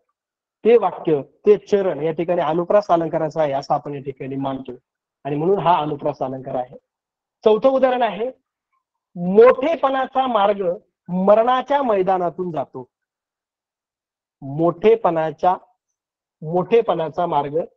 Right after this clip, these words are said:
मरणाच्या मैदानातून जातो. याच्यामध्ये सुद्धा म या अक्षराची पुनरावृत्ती झालेली आहे आणि म्हणून हा या ठिकाणी अनुप्रास अलंकार आहे. त्यानंतर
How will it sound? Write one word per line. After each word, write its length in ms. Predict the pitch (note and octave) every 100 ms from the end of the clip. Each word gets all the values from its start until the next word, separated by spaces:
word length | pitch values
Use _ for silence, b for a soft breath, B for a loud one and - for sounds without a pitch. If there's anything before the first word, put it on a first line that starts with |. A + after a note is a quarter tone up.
| _ _
मरणाच्या 600 | D#3 F3 F3+ A3+ A3 C4
मैदानातून 560 | A#3 F3 E3 D#3+ D#3 D3+
जातो. 220 | C3+ F3 F#3+
याच्यामध्ये 420 | F3 A3 A3+ A#3
सुद्धा 340 | B3 A3+ G3 G#3+ - _ _ _ -
म 200 | F3 A3 B3+ C4 A3
या 120 | A3+
अक्षराची 680 | G3+ - G#3 F#3 E3+ F#3+ C#3+ _ _ _ _
पुनरावृत्ती 540 | E3+ E3+ D#3+ D#3 - D#3+
झालेली 300 | D#3+ D#3 E3
आहे 140 | F#3+ B3+ _ _ -
आणि 100 | D#3+
म्हणून 240 | E3 D#3+
हा 180 | C#3+ E3 C#3 - _ _
या 60 | D#3
ठिकाणी 420 | D3 D3+ E3 F#3+ A3 _ _ _ _ _ _ _ _ _ _ _ _ _ _ _ _ _
अनुप्रास 460 | F#3 G3 E3 C#3+ C3+
अलंकार 340 | A#2 A#2+ A2+
आहे. 160 | G#2+ _ _ _ _ _ _ _ _ _ _ -
त्यानंतर 540 | A#3+ C4 C4 C4+ C#4